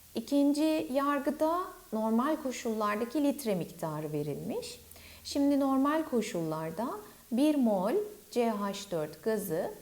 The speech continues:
yirmi iki nokta dört litre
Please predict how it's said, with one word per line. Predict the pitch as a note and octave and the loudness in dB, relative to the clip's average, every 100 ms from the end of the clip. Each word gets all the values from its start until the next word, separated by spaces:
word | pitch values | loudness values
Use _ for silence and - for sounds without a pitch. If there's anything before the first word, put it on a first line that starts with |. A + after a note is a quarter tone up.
| - - - | -20 -20 -6
yirmi | D#4+ D#4 C4 A#3+ | 2 4 6 4
iki | A#3 - | 2 0
nokta | E3+ D#3+ - C4 - - - - - - | -4 -4 -6 -4 -4 -8 -20 -20 -6 4
dört | C#4+ A#3+ E3 | 4 4 -4
litre | - - A3+ B3 | -6 -8 -6 -6